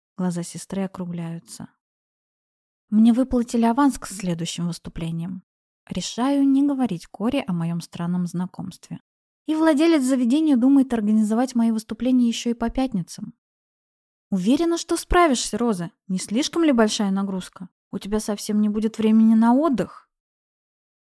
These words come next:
«Я справлюсь, Кори, не волнуйся за меня». «Ох, сестрёнка, как же я могу не волноваться? Если ты доведёшь себя до переутомления, я буду винить в этом себя».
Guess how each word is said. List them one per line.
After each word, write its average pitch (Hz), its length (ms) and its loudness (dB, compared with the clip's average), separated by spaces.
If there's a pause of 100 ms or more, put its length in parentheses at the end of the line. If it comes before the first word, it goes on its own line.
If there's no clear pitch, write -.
(340)
«Я 311 140 0
справлюсь, 269 480 0
Кори, 170 260 -8
не 175 160 -4
волнуйся 190 440 -2
за 170 120 -12
меня». 165 380 -8 (1120)
«Ох, 269 380 6 (100)
сестрёнка, 262 720 2
как 277 180 2
же 285 120 4
я 311 60 6
могу 302 220 4
не 311 120 6
волноваться? 302 760 4 (240)
Если 277 400 0
ты 294 160 0
доведёшь 269 440 4
себя 269 240 2
до 247 120 4
переутомления, 262 800 2
я 226 180 4
буду 202 240 0
винить 240 320 6
в 240 40 0
этом 254 180 2
себя». 294 540 4